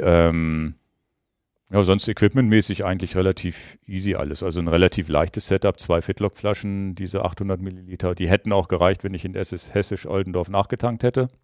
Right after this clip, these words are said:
Da war das, wie gesagt, der einzige Punkt, wo ich einen Fehler gemacht hab. Äh, dann bin ich mit dem Edge zehn vierzig tatsächlich gefahren, hab natürlich meine Chorus-Uhr parallel laufen lassen, weil ich dem noch nicht so ganz getraut hab als neues Gerät.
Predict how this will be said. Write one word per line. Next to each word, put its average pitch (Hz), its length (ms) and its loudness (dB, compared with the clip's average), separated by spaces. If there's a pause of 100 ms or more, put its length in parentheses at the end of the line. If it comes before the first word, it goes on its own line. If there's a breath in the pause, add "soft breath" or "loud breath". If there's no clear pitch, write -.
(480)
Da 87 160 2
war 95 120 6
das, - 380 -4
wie 92 100 -12
gesagt, 90 300 0
der 85 140 -4
einzige 87 320 -4
Punkt, 90 280 -2
wo 95 80 -2
ich 95 100 -6
einen 110 80 -8
Fehler 107 280 -4
gemacht 101 300 -4
hab. 107 120 2 (180)
Äh, 110 80 -2
dann 120 120 8
bin 131 100 8
ich 120 100 4
mit 123 120 2
dem 123 120 6
Edge 135 240 4
zehn 123 220 6
vierzig 175 340 8
tatsächlich 156 460 4
gefahren, 143 440 6
hab 127 140 2
natürlich 123 360 0
meine 120 260 2
Chorus-Uhr 160 500 6
parallel 143 440 6
laufen 143 320 8
lassen, 147 440 2
weil 117 340 2
ich 120 140 -10
dem 123 160 2
noch 120 120 4
nicht 120 160 2
so 113 100 0
ganz 123 260 4
getraut 139 380 4
hab 135 120 4
als 107 160 -2
neues 117 340 2
Gerät. 123 420 4